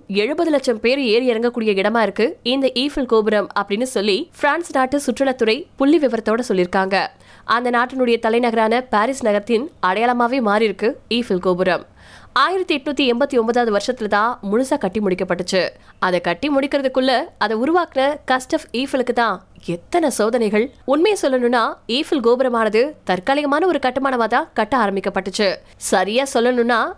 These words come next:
இருபது வருஷம் வரைக்கும் தாக்கு பிடிக்கக்கூடிய ஒண்ணா இருந்தா போதும் அப்படிங்கிறது தான் பல பேருடைய எண்ணமாவே இருந்துச்சு. ஈஃபில் கோபுரப்பணி தொடங்கப்பட்டுச்சு. ஆனா அதன் எது மாதிரியும் இல்லாத ஒரு புது மாதிரியான கட்டுமான கலை அமைப்பு அதன் விதியவே மாத்திருச்சு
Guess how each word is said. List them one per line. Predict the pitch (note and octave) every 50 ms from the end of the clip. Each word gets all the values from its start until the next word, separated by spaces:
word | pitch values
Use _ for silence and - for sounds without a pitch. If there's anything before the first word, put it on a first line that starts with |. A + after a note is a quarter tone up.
| - - A3+
இருபது | C#4 F4 F4+ G4 F#4 D#4 C#4+
வருஷம் | C4+ - F#4 E4
வரைக்கும் | D4 C4 C4 - D4+ D4 -
தாக்கு | A#3 B3 C4 E4 C#4+
பிடிக்கக்கூடிய | - C4+ - B3 - B3+ A#3+ A#3 A3 G#3+
ஒண்ணா | G#3+ A#3 B3+ A3+
இருந்தா | G#3 G#3 G#3+ A#3 A#3+ A#3+
போதும் | A3 G#3 G#3 G#3+ F#3+ - - -
அப்படிங்கிறது | F#3+ F#3 - B3 A#3 G3+ F#3+ F#3+ G3
தான் | G3+ G#3+ A3 - _ -
பல | G3 F#3 F#3+ A#3 -
பேருடைய | B3+ A#3 A3+ A3+ G#3 F#3 F3+ F3
எண்ணமாவே | G3 G#3+ G#3+ G3+ G3+ A3 A3
இருந்துச்சு. | F#3+ F3+ F#3 F3+ - G3 F#3 D#3 - - - - A3
ஈஃபில் | B3 A#3+ - B3+ A3+ A#3
கோபுரப்பணி | A3+ A#3 A#3 A#3+ A#3+ A#3+ A#3+ A#3+ C4+ C#4 -
தொடங்கப்பட்டுச்சு. | A3 G#3+ A#3+ B3 A#3+ - A#3 G#3 G#3 G3+ - G#3 A#3 D#4+ - - - - G#3
ஆனா | A3 A3 A3 A3 B3+ C#4+ - _ - G3 G3+
அதன் | G3+ A#3 A3+ C#4+ E4 _ - - A3 A#3+
எது | A#3+ F4 D#4+
மாதிரியும் | E4 D#4+ D#4+ E4 F4 E4+ B3 A3+
இல்லாத | A#3 B3 B3 B3 B3 C4 A#3 D4 - - - G#3
ஒரு | G#3 G3 G3+ -
புது | - E4+ F4 G4 F4 D#4+
மாதிரியான | C#4 C#4 C4 C4+ B3+ B3 A#3 A#3 A#3 C4 C#4+ C#4+ - -
கட்டுமான | A3+ A3+ - D#4 D4+ D#4 D4+ C#4+ C4 B3+
கலை | A#3+ A3+ A3 - -
அமைப்பு | G#3 A3 A3 - B3 A3+ C4+ - - - G3+
அதன் | G3 G3+ G3 F#3 G3
விதியவே | A3+ C4+ E4 D#4+ B3+ C#4 D4 B3 G3+
மாத்திருச்சு | G3+ A3+ - A3+ G#3+ - - F#3+